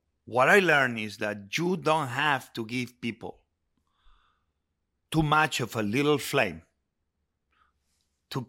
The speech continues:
create a beautiful fire of empathy. You,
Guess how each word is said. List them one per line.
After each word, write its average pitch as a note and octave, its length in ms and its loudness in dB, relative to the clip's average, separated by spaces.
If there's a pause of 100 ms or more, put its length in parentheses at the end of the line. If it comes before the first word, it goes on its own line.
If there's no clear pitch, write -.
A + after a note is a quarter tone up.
(100)
create C3+ 420 2
a C3 60 4
beautiful C3 800 -4
fire B2 560 0
of A2 180 -6
empathy. - 600 -8 (1300)
You, E3 580 0